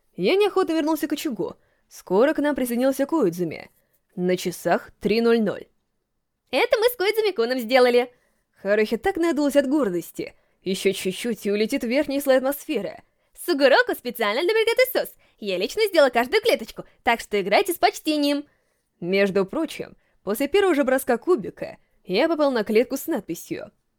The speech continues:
«Только для Кёна. Тридцать приседаний». Ещё бы, сыграть в камень-ножницы-бумага на раздевание со следующим, кто сюда попадёт.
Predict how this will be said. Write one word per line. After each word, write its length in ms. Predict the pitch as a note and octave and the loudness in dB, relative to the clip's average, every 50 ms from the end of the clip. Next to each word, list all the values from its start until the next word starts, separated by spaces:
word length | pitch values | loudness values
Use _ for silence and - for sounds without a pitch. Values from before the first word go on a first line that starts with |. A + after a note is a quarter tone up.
| _ - | _ 0
«Только 360 | F#3+ G#3+ C4+ D4+ D4+ - D4+ | 4 4 4 4 4 2 2
для 140 | B3+ C4 C#4 | 4 4 4
Кёна. 440 | C4+ C4+ G#3+ D#3+ D3 - - - - _ _ _ | 4 2 -4 -4 -4 -8 -14 -18 -20 _ _ _
Тридцать 420 | - F#3 F#3 A3+ B3+ - C4 A3+ - | -6 -4 -2 -2 0 0 -2 -2 0
приседаний». 720 | - A3+ A3 B3 A#3+ G#3 F3+ D#3 C#3+ C3+ - - - _ _ _ _ _ _ _ _ _ _ - | -2 -2 2 2 2 2 2 0 -2 -6 -12 -14 -16 _ _ _ _ _ _ _ _ _ _ -6
Ещё 420 | - F3+ A#3+ D4 - - F4+ A#3 | -2 0 0 0 0 0 0 0
бы, 200 | F#3 D#3 - - - _ _ _ | -2 -4 -8 -12 -14 _ _ _
сыграть 400 | - - G3 G#3+ D4 F#4+ F4 - | -8 -4 -2 0 0 0 0 2
в 40 | |
камень-ножницы-бумага 1040 | - D#4+ D4 C4+ C4+ B3+ B3+ B3 A#3+ A#3 A3+ - G#3+ F3 F3+ F3+ G#3 C4 C4+ A3 F#3+ | 0 0 0 0 0 0 0 0 0 -2 -2 -2 -2 -2 -2 0 0 0 0 0 0
на 80 | F3+ F#3 | 0 0
раздевание 480 | G3 G#3 F#3 F#3 F#3 F3 A3+ B3 B3 | 0 -2 -2 -2 0 0 0 0 0
со 120 | A#3+ G3+ F#3+ | -2 -2 -2
следующим, 540 | - - A#3+ D4+ C4 F#3+ F3+ - - C3 - | -2 -2 -4 -2 -2 -2 -4 -4 -8 -14 -14
кто 220 | - - A#3 B3+ | -6 -4 -2 -2
сюда 180 | B3+ C4 B3 B3 | 0 0 0 0
попадёт. 480 | C4+ B3+ C4+ C4+ - G3+ D3+ - - | 2 2 0 0 0 -2 -4 -6 -8